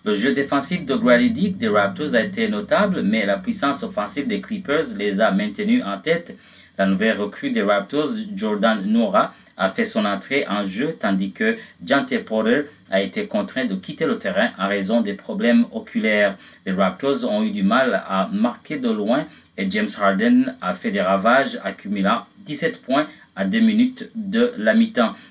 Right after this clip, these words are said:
Le score à la mi-temps a vu les Clippers toujours en tête avec un avantage de soixante-six à cinquante-deux. Le troisième quart-temps a débuté avec un panier de R J Barrett, euh, qui a ramené les Raptors à seulement dix points des Clippers en quatre minutes de jeu.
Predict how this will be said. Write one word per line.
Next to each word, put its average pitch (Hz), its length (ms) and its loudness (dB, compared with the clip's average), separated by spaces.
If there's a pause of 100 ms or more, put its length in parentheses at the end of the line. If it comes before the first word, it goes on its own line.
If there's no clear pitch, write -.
(140)
Le 101 40 -4
score 101 320 -2
à 98 60 6
la 92 100 4
mi-temps 95 400 0
a 101 120 0
vu 95 160 -4
les 95 160 -2
Clippers 131 400 -2
toujours 104 300 -4
en 90 120 0
tête 135 380 -4
avec 95 260 -6
un 95 140 0
avantage 92 460 0
de 98 60 -12
soixante-six 117 920 -6
à 117 100 2
cinquante-deux. 110 680 -2 (480)
Le 127 60 -12
troisième 185 360 2
quart-temps 185 380 2
a 196 100 2
débuté 113 440 -4
avec 110 360 0
un 98 160 0
panier 120 300 2
de 113 100 -2
R 110 260 2
J 107 120 -2
Barrett, 113 460 2
euh, 101 160 -6 (140)
qui 113 200 -2
a 104 120 2
ramené 113 320 0
les 143 80 0
Raptors 113 460 0
à 104 80 0
seulement 127 380 -2
dix 170 180 -8
points - 220 -2
des 208 140 -2
Clippers 117 460 -6
en 98 180 -6
quatre 110 300 -2
minutes 104 240 -4
de 98 120 -4
jeu. 135 240 0